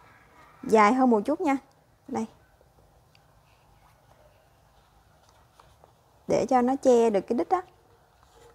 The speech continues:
Thì mình cố định lại. Rồi, mình xếp từ từ vô. Mình xếp thành hai quận.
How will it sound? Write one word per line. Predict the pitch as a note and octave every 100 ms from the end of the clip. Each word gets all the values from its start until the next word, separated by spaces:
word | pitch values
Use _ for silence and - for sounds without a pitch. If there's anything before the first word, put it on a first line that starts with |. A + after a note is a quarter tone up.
| _ _ _ _ _ _ _ _ _ _ _ _ _ _ _ _ _ - -
Thì | G3+
mình | G3 F#3+
cố | G#3+ A#3+
định | C#4 E3 F3+
lại. | E3+ E3+ - _ _ _ _ _ _ _ _ _ _ _ - - - - - - - - - - - - - - - - - - - - A4+ - - - - - _ _ _ _ - - - _
Rồi, | G#3 F#3+ -
mình | - F3+
xếp | - A#3+ D4
từ | -
từ | A3 F#3+ F3+
vô. | G3 G3+ - - - - - - - - - - - - - - - - - - - - _ _ - _ - _ _ _ _ _ _ _ _ _ _ - - - _ _ _ _ - _ -
Mình | G3
xếp | - B3+ D4
thành | G#3+
hai | G#3 A3 G#3
quận. | G#3 F3 D#3+ E3+